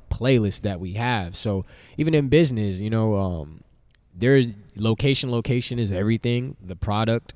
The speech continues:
is everything, and you don't, you can't just put it on any shelf and expect for it to sell because it's in Walmart. Like, there's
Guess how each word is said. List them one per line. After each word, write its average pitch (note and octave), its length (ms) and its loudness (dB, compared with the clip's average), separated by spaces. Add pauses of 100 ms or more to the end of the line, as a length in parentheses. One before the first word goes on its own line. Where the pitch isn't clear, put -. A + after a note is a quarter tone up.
(100)
is F2+ 160 -4
everything, A#2 560 -2
and F#2 300 -6 (380)
you G#2 140 0
don't, A2 340 0
you A#2 120 4
can't B2 260 2
just G#2+ 140 -4 (440)
put C3 160 4
it A#2+ 80 2
on A2 200 0
any C3+ 200 2
shelf A2+ 340 0
and G#2+ 100 -4
expect - 480 -4
for A#2 140 2
it - 80 -6
to F#2+ 60 -6
sell A#2 340 2
because G2+ 560 2
it's G2+ 160 -4
in G#2 120 -2
Walmart. G#2+ 540 0
Like, - 240 -14
there's G#2 360 -2